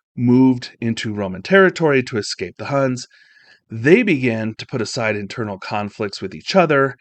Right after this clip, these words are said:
and consolidate to form larger, more powerful tribes, giving them better leverage to cut deals with the Roman leaders who were desperate for military help. And so in many ways, the Germans and the Romans, they worked closely together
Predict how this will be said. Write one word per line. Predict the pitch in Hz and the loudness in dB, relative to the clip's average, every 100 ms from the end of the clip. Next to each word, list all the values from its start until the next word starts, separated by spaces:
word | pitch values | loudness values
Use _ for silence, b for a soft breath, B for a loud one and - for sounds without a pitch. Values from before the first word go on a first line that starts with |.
| B B B _ - | B B B _ -2
and | 156 156 - | 0 0 -2
consolidate | 147 - 131 123 117 110 113 | -8 -4 0 0 0 0 -2
to | - 120 | -6 -10
form | - 113 107 104 b _ | -8 -10 -10 -12 b _
larger, | 113 120 127 120 123 120 110 b _ | -4 -2 0 0 -2 -2 -4 b _
more | 117 104 | -4 -4
powerful | - 165 190 175 165 139 | -2 4 6 6 0 -6
tribes, | - 135 127 120 113 - b _ | -6 -4 -4 -4 -8 -16 b _
giving | 135 127 117 | -2 0 0
them | 110 104 107 | -2 -6 -2
better | 165 190 170 | 2 4 4
leverage | 135 123 120 113 - | 2 2 0 -4 -6
to | 101 - | -10 -8
cut | - 185 185 | 0 0 0
deals | 151 135 127 | -4 -2 -4
with | 123 123 | -8 -6
the | |
Roman | 107 101 101 | -4 -6 -6
leaders | 135 156 143 131 - b b _ | -2 0 0 -2 -10 b b _
who | 117 | -4
were | |
desperate | 104 156 196 196 - | -2 2 2 2 -4
for | - 127 | -4 -4
military | 117 110 98 110 98 90 | -2 -2 -4 -4 -6 -4
help. | 131 92 - _ _ _ _ _ b b b b b b | -6 -8 -14 _ _ _ _ _ b b b b b b
And | 131 135 | -2 0
so | - 156 | 4 4
in | 139 | 6
many | 165 269 | 4 2
ways, | 160 117 117 | 2 0 -2
the | 117 | -6
Germans | 110 135 175 180 175 165 | 0 2 4 4 2 0
and | 110 | -4
the | 107 | -2
Romans, | 123 143 139 131 | 0 0 0 0
they | 120 | 0
worked | 113 113 160 160 | 0 2 2 2
closely | - - 127 - 117 | -4 2 2 2 -4
together | 113 110 113 208 170 - 143 | -4 -4 2 4 4 -2 -12